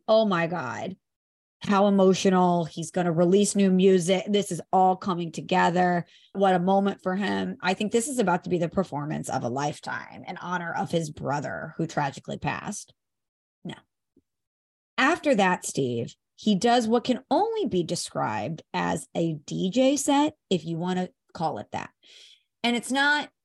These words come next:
songs that we know that are remixed into other songs. It's just a chaotic stream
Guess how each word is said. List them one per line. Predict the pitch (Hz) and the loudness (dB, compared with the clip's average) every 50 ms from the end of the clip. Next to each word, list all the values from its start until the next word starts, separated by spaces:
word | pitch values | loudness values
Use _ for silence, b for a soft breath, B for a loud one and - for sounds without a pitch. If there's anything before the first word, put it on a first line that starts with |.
| _ _ | _ _
songs | - - - - 247 214 208 208 220 214 196 | -12 -10 -6 -4 -2 0 0 0 0 0 0
that | 202 190 180 175 | 2 2 2 2
we | 170 175 170 165 | 0 0 0 -2
know | 160 160 165 165 156 135 113 110 90 - 78 85 98 - 170 165 _ _ - | -2 -2 -2 -2 -2 -2 -4 -4 -6 -6 -6 -6 -4 -6 -6 -8 _ _ -2
that | 190 202 185 | 0 0 2
are | 180 175 | 0 -2
remixed | 175 165 165 180 180 180 175 180 175 - - | -2 -4 -4 -6 -6 -6 -6 -8 -10 -10 -10
into | 165 165 165 - - - _ - | -10 -10 -12 -12 -16 -16 _ -10
other | 180 170 156 143 139 | -10 -8 -8 -10 -12
songs. | - - - - - - - 165 - _ _ _ _ | -10 -12 -12 -14 -14 -16 -16 -18 -18 _ _ _ _
It's | - 202 190 - - | -2 -2 -2 -2 -10
just | - - - 220 220 233 - - - | -8 0 0 2 2 0 -2 -4 -4
a | 202 | -6
chaotic | 208 - - 196 175 180 175 180 185 190 202 196 - - | -4 -2 0 2 2 4 4 4 4 4 2 0 -2 -8
stream | - - - - - 170 170 170 165 165 165 180 - | -10 -10 -10 -6 -4 -4 -4 -4 -4 -6 -6 -8 -8